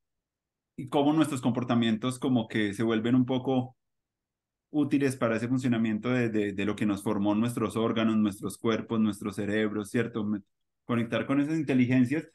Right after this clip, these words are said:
Eso es lo que me, también me parece interesante de este tiempo, es que se descentra un poquito,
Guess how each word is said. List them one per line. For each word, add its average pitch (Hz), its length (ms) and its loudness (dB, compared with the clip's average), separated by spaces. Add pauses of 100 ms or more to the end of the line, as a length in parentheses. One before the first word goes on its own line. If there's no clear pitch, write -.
(140)
Eso 139 160 0
es - 20 2
lo 170 80 0
que 185 80 -2
me, 165 80 2
también 131 240 4
me 139 80 4
parece 143 280 0
interesante 139 480 0
de 135 60 0
este 131 180 -6
tiempo, 139 280 0
es 147 80 -12
que 151 120 -6
se 151 160 0
descentra 160 460 2
un 151 100 0
poquito, 147 520 -2